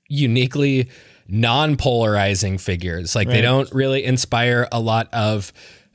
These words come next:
Speaker 1: obsessive fandom either. It's just that they kind of do skating where you go, "Oh, that was sick. That's kind of some cool skating to see on that spot." Um, uh, Dick Rizzo often falls into that category for me, which is, like, I enjoy him on the screen. I'm not particularly moved.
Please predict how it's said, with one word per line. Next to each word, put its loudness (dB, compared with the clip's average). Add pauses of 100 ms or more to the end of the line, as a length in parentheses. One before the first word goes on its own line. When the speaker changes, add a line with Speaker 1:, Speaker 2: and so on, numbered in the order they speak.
(140)
Speaker 1:
obsessive -2
fandom 2
either. 0
It's -2
just 0
that 0
they 0
kind -2
of -2
do 0
skating 0
where 0
you -2
go, -2
"Oh, -2
that -2
was -2
sick. -2
That's -4
kind -4
of -4
some -2
cool -2
skating -2
to -2
see -4
on -4
that -4
spot." -2 (440)
Um, -2 (380)
uh, 0
Dick -4
Rizzo 0
often -2
falls -2
into -4 (160)
that -2
category -2
for -4
me, 0
which -4
is, -4
like, -4
I -4
enjoy -2
him -2
on -4
the -4
screen. -2 (360)
I'm -4
not -4
particularly -4
moved. -2